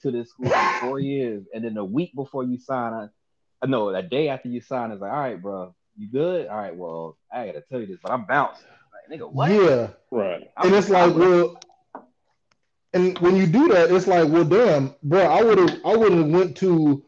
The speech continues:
Speaker 2: a coach
Speaker 1: Well,
Speaker 2: that I
Speaker 1: you
Speaker 2: didn't
Speaker 1: know.
Speaker 2: necessarily, I wouldn't have liked so much, but I would've been in a better location for me.
Speaker 1: Right.
Speaker 3: Right.
Speaker 1: Or I would've followed you. You know,
Speaker 2: Exact-,
Speaker 1: or I could've
Speaker 2: yeah.
Speaker 1: followed you.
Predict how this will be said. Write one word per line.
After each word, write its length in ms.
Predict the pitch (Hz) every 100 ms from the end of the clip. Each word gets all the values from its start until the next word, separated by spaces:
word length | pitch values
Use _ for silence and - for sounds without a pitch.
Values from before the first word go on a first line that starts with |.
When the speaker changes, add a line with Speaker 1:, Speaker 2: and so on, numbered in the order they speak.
| _ _
Speaker 2:
a 80 | 147
coach 260 | 139 185 170
Speaker 1:
Well, 40 |
Speaker 2:
that 80 | 170
I 80 | 190
Speaker 1:
you 20 |
Speaker 2:
didn't 180 | 190 180
Speaker 1:
know. 0 |
Speaker 2:
necessarily, 640 | 202 175 185 202 180 170 -
I 100 | 165
wouldn't 180 | 196 190
have 80 | 175
liked 200 | 240 269
so 140 | 190
much, 260 | 160 165 139
but 100 | 170
I 80 | 175
would've 160 | 170
been 100 | 170
in 120 | 165 151
a 40 |
better 220 | 143 170
location 480 | 151 139 170 151 143
for 100 | -
me. 440 | 123 156 160 104 107 _ _ _ _ _ -
Speaker 1:
Right. 180 | 104 110
Speaker 3:
Right. 140 | 101
Speaker 1:
Or 160 | 82 135
I 40 | 170
would've 200 | 139 135
followed 360 | 143 160 156
you. 280 | 165 247 110 _ _
You 140 | 104 123
know, 180 | 139
Speaker 2:
Exact-, 120 | 185 185
Speaker 1:
or 180 | 294
I 40 | 247
could've 220 | - 160
Speaker 2:
yeah. 60 | 427
Speaker 1:
followed 380 | 494 523 392
you. 280 | 302 330 -